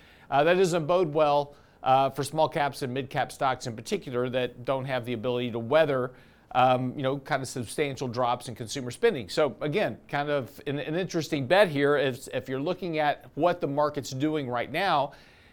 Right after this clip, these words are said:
uh, this bet on small caps is suggesting no recession. So you've gotta really start to think about, you know, kind of what your views are and what the expectations are and, you know, kind of what to expect, you know, kind of going forward. Now,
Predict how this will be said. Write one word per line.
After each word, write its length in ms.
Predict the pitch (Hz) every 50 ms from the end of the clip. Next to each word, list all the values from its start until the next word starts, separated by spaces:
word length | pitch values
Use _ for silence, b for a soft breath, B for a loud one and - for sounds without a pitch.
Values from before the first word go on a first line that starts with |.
| B -
uh, 220 | - 139 147 147
this 200 | 139 147 165 - -
bet 220 | 131 160 170 180
on 160 | 170 165 151
small 320 | - - - 170 175 214 240
caps 400 | - - 147 143 147 147 - -
is 120 | 143 127
suggesting 600 | - 147 135 127 165 170 170 - - 165 147 139
no 180 | 135 143 160 190
recession. 600 | 165 180 170 - - 214 233 262 - - 117 98 -
So 380 | - - - 170 160 147 131 B B B B B B B B
you've 140 | 147 143 127
gotta 220 | 180 190 190 190
really 240 | 185 185 202 202 190
start 280 | - - 202 180 151 -
to 80 | 151
think 240 | 139 180 196 180 -
about, 420 | 180 160 170 160 156 151 - - - -
you 60 | 143
know, 80 | 139
kind 180 | 127 - 160 147
of 80 | 143 143
what 180 | 160 151 -
your 100 | 135 117
views 300 | 117 165 214 233 220 156
are 240 | 170 147 151 156 160
and 100 | 147 135
what 180 | 135 139 139 -
the 100 | 147 139
expectations 840 | 139 139 - - 139 123 - - 170 170 190 175 - 165 139 120
are 260 | 123 117 110 117 143 151
and, 160 | 131 117 104 - - - _ _
you 80 | - 131
know, 100 | 123 117
kind 160 | - 151 139
of 100 | 135 127
what 160 | 131 139 131
to 100 | - 127
expect, 540 | 120 117 - - - 143 127 123 123 - - - -
you 80 | - 120
know, 120 | 117 110
kind 200 | 107 - 131 123
of 60 | 127
going 220 | 117 120 117 117 110
forward. 360 | - - 196 190 165 143 127
Now, 240 | 139 143 135 123